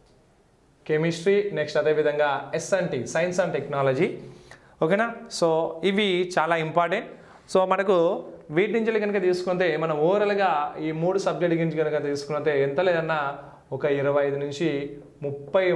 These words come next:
మార్కులు వచ్చేటువంటి అవకాశం ఉంది. So, నువ్వు ఏ exams అయినా తీసుకున్నట్టయితే ఈ మూడు సబ్జెక్టుల నుంచి వచ్చేటువంటి ఆస్క-, ఆస్క-, అవకాశం ఎక్కువగా ఉంది. So, ఇప్పుడు మనం ఏం చేద్దాం అంటే ఒక్కొక్క దాంట్లో syllabus ఏ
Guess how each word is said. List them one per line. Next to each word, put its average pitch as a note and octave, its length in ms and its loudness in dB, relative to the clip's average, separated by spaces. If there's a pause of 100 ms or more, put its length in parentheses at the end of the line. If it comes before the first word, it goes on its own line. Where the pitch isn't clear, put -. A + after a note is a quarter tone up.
(140)
మార్కులు F3 400 0
వచ్చేటువంటి D3+ 480 -2
అవకాశం C3 420 -4
ఉంది. B2 160 -4 (800)
So, - 120 -12
నువ్వు C#3 180 2
ఏ - 80 4
exams E3+ 280 0
అయినా D#3+ 260 0
తీసుకున్నట్టయితే D3 580 0 (200)
ఈ C3 120 0
మూడు C#3 200 -2
సబ్జెక్టుల C#3 380 -2
నుంచి D#3+ 240 0 (140)
వచ్చేటువంటి C3 480 -2
ఆస్క-, B2 200 -8 (120)
ఆస్క-, B2+ 340 -2 (200)
అవకాశం C#3 340 -2 (100)
ఎక్కువగా C#3 300 0 (100)
ఉంది. D#3 180 -2 (600)
So, - 60 0 (140)
ఇప్పుడు G3+ 240 2
మనం F3+ 160 4
ఏం F#3 80 0
చేద్దాం F3 220 2
అంటే F3 160 2
ఒక్కొక్క G3+ 280 -2
దాంట్లో F#3+ 320 0
syllabus F3 400 -2
ఏ - 20 2